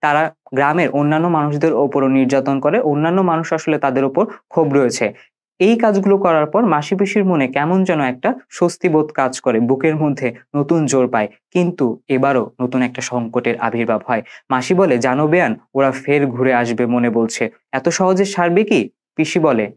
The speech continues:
"তাই ভাবছিলাম।" মেয়েটাকে কুটুম বাড়ি সরিয়ে দেওয়ায় সে-, সেনাদের ঘরে মাঝরাতে আগুন ধরিয়ে দিয়েছিল সেবার। অর্থাৎ এর আগে যখন আল্লাদিকে এক কুটুম বাড়িতে সরিয়ে দেওয়া হয়েছিল এবং সেই কুটুম বাড়িতে কিন্তু কানাই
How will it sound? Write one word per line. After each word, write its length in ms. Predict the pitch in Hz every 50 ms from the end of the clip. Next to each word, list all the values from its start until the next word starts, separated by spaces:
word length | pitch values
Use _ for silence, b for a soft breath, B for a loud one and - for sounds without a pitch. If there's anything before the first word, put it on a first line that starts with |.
| _ _ -
"তাই 180 | 135 135 139
ভাবছিলাম।" 540 | 117 123 120 113 - - - 117 110 101 98 b b b b b -
মেয়েটাকে 440 | 156 160 165 175 175 196 180 196 208
কুটুম 380 | 202 - 175 165 190 190 185 185
বাড়ি 180 | 185 185 185
সরিয়ে 320 | 180 - 175 165 170 170 165
দেওয়ায় 320 | 160 156 160 170 196 214
সে-, 300 | 202 - - 160 151 -
সেনাদের 480 | - - 160 156 165 170 160 - 170 160
ঘরে 440 | - - - 139 143 151 139 139 135 B B B -
মাঝরাতে 460 | 135 135 135 135 147 147 143 139 151
আগুন 440 | - - 123 135 135 139 147 151 143
ধরিয়ে 280 | 131 135 135 131 131 127
দিয়েছিল 400 | 123 127 123 123 - 117 117 113
সেবার। 320 | 113 - 127 107 104 95 b b b b b b
অর্থাৎ 400 | 165 175 180 - - 175 151 -
এর 220 | - 131 156 175 196
আগে 340 | 202 208 185 135 143 - - _ _ _ -
যখন 440 | 135 127 151 156 151 - 190 147 156 - -
আল্লাদিকে 720 | 143 143 143 151 165 160 165 180 175 147 131 139 135 - - _ -
এক 200 | 123 135 - - _
কুটুম 340 | - 180 175 - 202 208 202
বাড়িতে 260 | 196 185 190 185 190
সরিয়ে 240 | 185 - 165 160 156
দেওয়া 160 | 156 151 147
হয়েছিল 320 | 147 143 135 - - 131
এবং 220 | 131 131 139 139 139 B B B
সেই 240 | B - - 170 190
কুটুম 360 | 196 190 190 185 190 180 180
বাড়িতে 360 | 170 170 165 165 165 165 165 160
কিন্তু 360 | - 147 139 131 - 202 214
কানাই 480 | - 147 127 123 127 143 208 294 311